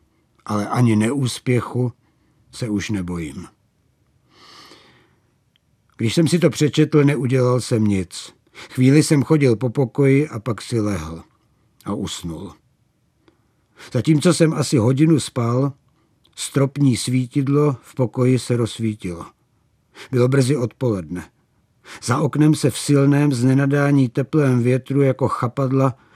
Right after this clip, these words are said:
pohupovaly a vlnily větve borovice a prudké slunce ozařovalo vlákna a prach mezi nimi. Strom byl plný blištivých částeček, nastříhaných zlatých papírků,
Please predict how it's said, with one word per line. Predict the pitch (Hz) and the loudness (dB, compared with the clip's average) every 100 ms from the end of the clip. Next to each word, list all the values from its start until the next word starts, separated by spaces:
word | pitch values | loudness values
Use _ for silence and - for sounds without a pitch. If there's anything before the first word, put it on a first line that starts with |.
| - - | -20 -2
pohupovaly | 127 127 135 143 139 143 151 | 2 2 4 2 4 4 2
a | 143 110 | 0 -2
vlnily | 117 127 147 135 113 | 0 2 2 2 2
větve | 120 135 131 113 | 2 0 -2 0
borovice | 117 120 123 123 - 131 139 - - | 2 2 0 -2 0 -2 -2 -8 -8
a | - | -6
prudké | 104 143 147 - 151 117 | 0 0 0 2 0 0
slunce | - 135 143 139 | 0 0 2 -2
ozařovalo | 120 117 131 120 139 143 135 117 | -2 0 2 2 2 2 2 2
vlákna | 120 123 123 127 135 | 2 0 -2 -4 -4
a | 107 | -6
prach | - 123 117 | -4 -4 -2
mezi | 117 117 110 107 | -2 -2 0 0
nimi. | 101 87 78 _ _ _ _ _ _ _ - | -2 -4 -10 _ _ _ _ _ _ _ -18
Strom | - - 131 143 143 | -12 0 2 4 2
byl | 131 113 | 2 0
plný | - 135 139 135 | 0 2 4 4
blištivých | 127 131 - 143 131 107 - | 2 0 -2 -4 -2 -2 -4
částeček, | 120 120 - 139 123 143 139 _ _ _ - - | -2 -2 -2 -4 -2 -2 -4 _ _ _ -16 -2
nastříhaných | 127 - - 151 135 147 135 104 | -2 -2 -2 0 2 2 2 0
zlatých | 123 127 147 110 | -2 -2 -4 -6
papírků, | - 127 139 139 139 139 143 139 | -6 -6 0 0 0 2 2 2